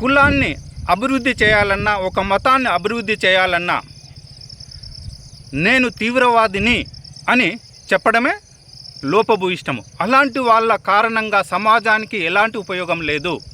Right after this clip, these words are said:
కావున తనను తాను తీవ్రవాదిగా ఎవరైతే మలుచుకుంటున్నారో, ఎవరైతే చెప్పుకుంటున్నారో, వాళ్లకు ఈ వాకింగ్ పొలిటీషియన్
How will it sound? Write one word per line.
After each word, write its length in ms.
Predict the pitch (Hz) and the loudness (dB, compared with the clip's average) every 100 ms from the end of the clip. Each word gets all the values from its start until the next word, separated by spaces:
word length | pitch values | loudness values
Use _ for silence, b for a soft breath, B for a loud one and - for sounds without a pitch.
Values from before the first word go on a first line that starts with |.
| - B B B B B - | -20 B B B B B 0
కావున 400 | 175 226 226 175 - - B B B B - - | 2 2 0 -2 -4 -16 B B B B -12 0
తనను 280 | 220 302 311 | 2 4 2
తాను 540 | 277 254 254 254 220 143 - - | 2 4 4 2 -4 -8 -10 -2
తీవ్రవాదిగా 800 | 254 285 269 254 233 226 233 226 | 2 4 4 2 0 2 2 2
ఎవరైతే 720 | 196 233 233 233 233 208 123 - - 151 | 2 2 2 0 2 0 0 -8 -16 -4
మలుచుకుంటున్నారో, 1120 | 180 254 262 247 233 226 214 202 208 208 190 | 0 0 -2 -4 -4 -2 0 2 2 0 0
ఎవరైతే 420 | 190 220 208 202 | 0 0 0 -2
చెప్పుకుంటున్నారో, 880 | - 214 233 233 214 202 190 190 175 | -4 -6 -4 -6 -4 0 0 2 0
వాళ్లకు 720 | 135 139 196 269 262 214 127 - - - | -2 2 2 4 0 -4 -10 -12 -20 -12
ఈ 320 | 175 277 220 - - 139 | -2 0 -2 -6 -18 -8
వాకింగ్ 440 | 170 240 285 269 | -2 -2 0 -2
పొలిటీషియన్ 560 | 233 233 226 226 220 135 | -2 -2 -2 -2 -2 -4